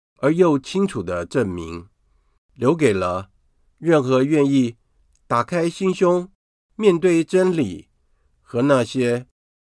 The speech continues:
已经准备好接受信仰的人们。耶稣经过了四十天，显现给宗徒和许多门徒。有一次，他在超过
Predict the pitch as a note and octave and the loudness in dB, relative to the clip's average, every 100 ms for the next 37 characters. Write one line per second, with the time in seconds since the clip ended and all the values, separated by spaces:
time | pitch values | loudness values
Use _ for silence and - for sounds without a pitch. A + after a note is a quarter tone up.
0 | _ B2 B2 F3+ G3 G3 G#2 G2+ D3+ A2 | _ -4 0 2 0 0 -2 0 -2 -2
1 | F2+ F#2 - C#3 C3 B2+ A2 - C3 F#2+ | -4 -6 -4 -2 0 0 0 -4 -4 -4
2 | E2 F2 E2 E2+ F2+ E2 F2 _ _ _ | -6 -8 -10 -10 -8 -10 -14 _ _ _
3 | _ _ _ _ _ _ _ _ A#2 A#2 | _ _ _ _ _ _ _ _ -4 -2
4 | A#2+ A2 A2 A#2+ A#2 A2 G2 F#2+ - G#2+ | -2 -4 -4 -6 -2 -2 -4 -6 -8 -8
5 | A2 G2 C3 B2 C3 - _ _ _ _ | -8 -4 -2 -2 -4 -14 _ _ _ _
6 | - C#3 C3+ G3 D3+ A#2+ A#2+ E3 E3 A#2 | -8 -4 0 0 2 -2 -2 -2 -2 -4
7 | F#2 G2 - _ _ _ - G#2 G#2 - | -6 -8 -10 _ _ _ -8 -4 -4 -6
8 | F#2 G#2 A#2 F#2 F#2 - F2 E2 _ _ | -8 -4 -4 -4 -6 -10 -14 -14 _ _
9 | _ _ _ _ _ _ _ G#2+ G2 A2 | _ _ _ _ _ _ _ -4 -2 -4
10 | - B2 G2 G2 _ _ _ _ - F#3 | -6 -6 -6 -8 _ _ _ _ -6 -2
11 | F#3 E3 - F3 D#3 E3 B2+ | -2 -2 -2 -4 -2 0 0